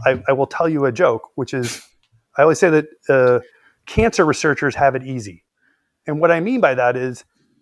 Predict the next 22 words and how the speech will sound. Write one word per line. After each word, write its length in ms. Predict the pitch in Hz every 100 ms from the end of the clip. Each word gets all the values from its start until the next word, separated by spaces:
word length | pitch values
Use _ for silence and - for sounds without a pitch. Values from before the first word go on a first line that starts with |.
| _ _
if 340 | 175 151 - _ _ _
you're 260 | 165 151 160
on 160 | 196 240
a 60 |
plane 400 | - - 208 160
and 300 | 139 131 135 _
the 60 | -
person 340 | - 196 -
next 220 | 160 165 -
to 40 |
you 60 | 139
says, 320 | - 135 117
"What 160 | 120
do 60 | 151
you 80 | 131
do 160 | 202
for 100 | 233
a 20 | 123
living?" 120 | 117
I 40 |
say, 40 | 120
"Well, 140 | 135